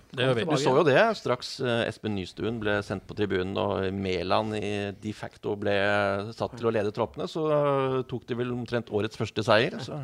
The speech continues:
Speaker 1: Ja, får gratulere, gratulerer med det, men, eh, han har et vanskelig spørsmål. Jeg vet ikke om det er vanskelig, forresten. Han spør, eh, "Hvem foretrekker du av herrene Grøtland og Flateby?"
Speaker 2: Ai,
Speaker 3: Ah,
Speaker 2: ai.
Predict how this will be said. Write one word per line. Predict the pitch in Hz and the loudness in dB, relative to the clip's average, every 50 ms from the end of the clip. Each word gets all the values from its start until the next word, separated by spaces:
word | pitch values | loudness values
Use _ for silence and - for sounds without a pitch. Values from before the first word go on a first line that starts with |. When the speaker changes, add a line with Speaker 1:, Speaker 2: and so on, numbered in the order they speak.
| - | -4
Speaker 1:
Ja, | 98 120 - - - | -4 -4 -4 -4 -6
får | - - 127 | -4 -2 0
gratulere, | 127 123 127 123 127 143 151 139 117 107 104 104 104 104 104 | 0 0 0 0 2 2 2 2 0 0 0 0 0 0 0
gratulerer | 110 113 - 131 131 139 135 123 | -2 -2 0 0 2 2 2 2
med | 110 110 | 2 4
det, | 165 226 208 135 | 4 4 4 2
men, | 131 131 147 | 0 -2 -2
eh, | 151 151 151 | -2 -2 -2
han | 147 147 | -2 -2
har | 156 175 180 | -2 -2 -2
et | 143 | -2
vanskelig | 139 165 185 - - - 147 110 - | -4 -6 -6 -8 -8 -8 -8 -6 -6
spørsmål. | - 175 - - - 87 85 85 | -6 -8 -8 -8 -12 -14 -14 -10
Jeg | 87 | -10
vet | 170 233 - | -10 -10 -8
ikke | - | -8
om | 110 | -8
det | 95 85 | -8 -8
er | 82 85 | -8 -10
vanskelig, | - - - - | -12 -12 -16 -14
forresten. | - 80 - - - - - - - - - _ _ _ _ _ _ - | -12 -12 -12 -12 -14 -14 -16 -16 -18 -20 -20 _ _ _ _ _ _ -12
Han | - 123 | -12 -10
spør, | - - - 151 143 135 120 107 | -10 -6 -4 -2 -2 -2 -2 -4
eh, | 98 | -6
"Hvem | - - 165 190 185 147 - | -6 -8 -8 -6 -6 -8 -8
foretrekker | - - 123 135 170 - - - - - - - - - | -10 -8 -8 -6 -6 -8 -8 -10 -10 -12 -12 -12 -16 -16
du | - 95 - | -14 -12 -10
av | - 87 92 95 | -10 -10 -10 -12
herrene | - - 110 117 120 113 92 82 | -12 -12 -12 -12 -12 -12 -12 -10
Grøtland | - 120 - - - - - | -10 -10 -12 -12 -12 -12 -12
og | 85 - | -12 -10
Flateby?" | - 127 175 - - - - - - _ - - - - - - - - - | -10 -12 -12 -12 -16 -20 -20 -20 -20 _ -20 -20 -20 -20 -20 -18 -14 -12 -6
Speaker 2:
Ai, | 139 147 147 | -4 -2 0
Speaker 3:
Ah, | 101 123 147 202 233 226 - 123 | 0 0 0 -2 -4 -4 -6 -6
Speaker 2:
ai. | 135 | -6